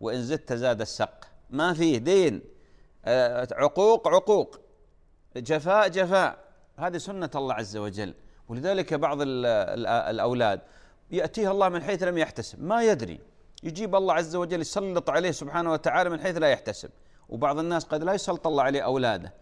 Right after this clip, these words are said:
يسلط الله عليه بلاء من حيث لا يحتسب، من حيث المأمن، يجيه من حيث ما كان يأمن، يجي ي-، يرسل الله عز وجل عليه جنوده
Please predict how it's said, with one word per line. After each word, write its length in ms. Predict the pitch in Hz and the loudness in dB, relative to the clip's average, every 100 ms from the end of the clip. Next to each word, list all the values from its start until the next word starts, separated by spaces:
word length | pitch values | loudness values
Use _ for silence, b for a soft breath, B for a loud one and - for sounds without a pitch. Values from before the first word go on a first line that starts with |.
| b b | b b
يسلط 280 | - 151 139 | -8 -6 -2
الله 140 | 151 | 0
عليه 180 | 139 151 | 2 2
بلاء 400 | 147 175 165 - - - - - | 0 2 2 0 -8 -20 -20 -12
من 120 | 120 | -10
حيث 240 | 120 165 147 | -4 -4 0
لا 120 | 170 | 2
يحتسب، 400 | 165 - 127 127 | 2 -2 -8 -6
من 120 | 135 | -6
حيث 200 | 180 165 | -2 0
المأمن، 480 | 165 185 147 131 98 - b b - | 2 0 0 0 -2 -6 b b -6
يجيه 300 | 123 139 175 | -6 -2 -2
من 160 | 160 | 0
حيث 220 | 147 175 160 | 0 -2 0
ما 260 | 165 151 - | 0 -2 -4
كان 200 | - 156 | -4 0
يأمن، 440 | 170 151 147 113 - - b b b | 2 2 2 0 -4 -14 b b b
يجي 200 | 110 110 | -10 -6
ي-، 460 | 147 127 135 - 131 | -4 -4 -6 -6 -4
يرسل 300 | 156 127 139 | -4 -2 -2
الله 200 | 135 131 | 2 2
عز 240 | 117 117 | 0 -2
وجل 300 | 127 127 131 | -4 -2 -2
عليه 360 | 107 123 127 117 | 0 0 0 -2
جنوده 580 | 110 131 135 117 98 | -2 0 2 0 -2